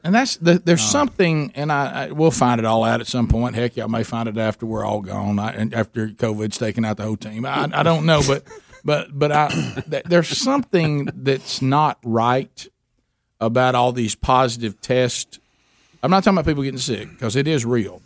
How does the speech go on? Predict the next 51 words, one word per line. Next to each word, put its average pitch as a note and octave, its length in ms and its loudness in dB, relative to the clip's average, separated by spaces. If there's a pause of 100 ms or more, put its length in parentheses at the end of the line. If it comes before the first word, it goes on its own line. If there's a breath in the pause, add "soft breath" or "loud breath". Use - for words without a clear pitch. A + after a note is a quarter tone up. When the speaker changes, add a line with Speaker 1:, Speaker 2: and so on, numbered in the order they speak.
(220)
Speaker 1:
and A2 180 0
the G#2 60 -2
people A#2 240 0
who A#2 80 0
get A2+ 200 0
it, A2 100 -4
it G#2 100 -4
can A2+ 100 -4
be A2 120 -2
very A2 200 0
dangerous, G2+ 560 -2 (380)
and G2+ 80 -2
we G2+ 80 -2
certainly G#2+ 300 0
know G2+ 120 0
the G2+ 80 -2
people G#2 240 -2
it's - 140 -10
most A#2+ 240 0
dangerous F#2 340 -6
for. F2+ 320 -14 (380)
So - 100 -4
I'm D3 60 4
not F3 180 2
saying C3 300 2
that A2+ 120 -10
covid G#2+ 280 -2
nineteen G#2 480 -2
isn't G2+ 240 -6
real. A2+ 180 2
It G2 120 -6
is. G2 340 -4 (420)
But - 160 -4
I B2 120 0
just, C3 420 -2 (220)
I A#2+ 80 -2
do A#2 260 2
not E3+ 300 0
think C3 480 -2
that A2+ 140 -8
all A#2 180 -2
these A#2 200 -2
positive B2 600 -2
te-, - 120 -8
I A#2+ 60 -8
don't D3 160 -2
think C#3 200 -6
the A#2 60 -12
tests A#2+ 380 -4
are A#2 60 -12
trustworthy. G#2+ 560 -10